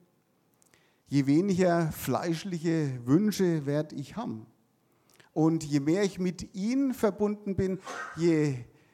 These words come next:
weniger wird das, was mir früher wichtig war, ja, jetzt wichtig sein. So wie es letztendlich auch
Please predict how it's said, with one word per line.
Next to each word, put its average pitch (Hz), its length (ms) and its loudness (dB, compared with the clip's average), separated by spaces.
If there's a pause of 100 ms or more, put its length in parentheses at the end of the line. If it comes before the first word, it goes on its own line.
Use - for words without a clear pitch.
(160)
weniger 185 600 4
wird 156 320 0
das, 202 280 0
was 170 180 0
mir 160 260 0
früher 196 720 -2
wichtig 190 500 -6
war, 175 380 -4 (320)
ja, 165 440 0 (420)
jetzt - 420 -2
wichtig 117 360 -6
sein. - 400 -12
So 151 220 -2
wie 190 60 -6
es 175 120 -2
letztendlich 170 580 -4
auch 160 340 -2